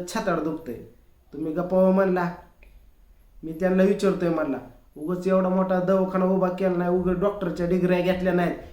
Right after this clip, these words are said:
एवढं पेशंट गच्च भरलंय," म्हणला, "आम्हाला समजा कळतंय, नुसतं नजरेत आम्ही ओळखतो, सात बारा पुढं काढतो." माझं मी गप्पच बसलो. <clears throat> मग हिला म्हणला, "तुम्हाला पित्र फित्र काय आहेत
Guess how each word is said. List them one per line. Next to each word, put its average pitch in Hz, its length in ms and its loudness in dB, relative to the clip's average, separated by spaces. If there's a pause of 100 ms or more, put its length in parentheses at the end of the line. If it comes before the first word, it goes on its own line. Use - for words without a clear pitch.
(120)
एवढं 170 140 -2
पेशंट 190 480 0
गच्च 196 280 2
भरलंय," 185 300 4
म्हणला, 160 280 -2 (280)
"आम्हाला 175 300 -2
समजा 220 320 0
कळतंय, 190 440 0
नुसतं 180 440 -2
नजरेत 208 360 4
आम्ही 196 300 4
ओळखतो, 185 280 2
सात 208 240 0
बारा 196 240 4
पुढं 185 240 2
काढतो." 160 540 -2 (840)
माझं 196 380 -4
मी 208 100 0
गप्पच 202 360 0
बसलो. 180 320 0 (420)
<clears throat> 233 80 -2 (1300)
मग - 140 -20
हिला 180 180 0
म्हणला, 170 320 0 (1300)
"तुम्हाला 226 240 -2
पित्र 240 480 6 (100)
फित्र 220 340 0
काय 214 180 0
आहेत 220 240 0